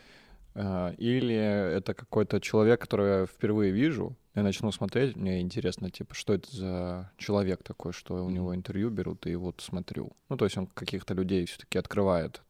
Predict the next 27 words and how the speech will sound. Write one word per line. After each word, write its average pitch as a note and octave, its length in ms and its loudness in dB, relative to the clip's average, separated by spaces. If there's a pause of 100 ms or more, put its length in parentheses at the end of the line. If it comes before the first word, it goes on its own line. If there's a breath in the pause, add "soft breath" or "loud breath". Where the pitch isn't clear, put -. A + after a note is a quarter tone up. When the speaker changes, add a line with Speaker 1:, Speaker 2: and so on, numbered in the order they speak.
(120)
Speaker 1:
ну, G2 140 2
Speaker 2:
Мгм. F2+ 100 0
Speaker 1:
лично F2+ 260 0
для F2 140 2
меня. E2+ 340 0 (920 soft breath)
И, A2+ 60 6
и G2+ 540 4
я A2 140 8
вообще A#2 240 4
не A2 80 4
вдаюсь A2 320 6
в - 40 -12
подробности, G2+ 520 4
такой: - 300 -6
"Ебать, D#2+ 360 -12
там - 140 -14
щас G2 200 -14
че-то, - 340 -16
че-то - 280 -14
такое - 320 -10
серьезное - 540 -12
будут - 240 -12
спрашивать, - 440 -12
че-то - 200 -10
неудобное, F#2+ 440 -2
вообще F2+ 260 -10
насрать". F2 920 -10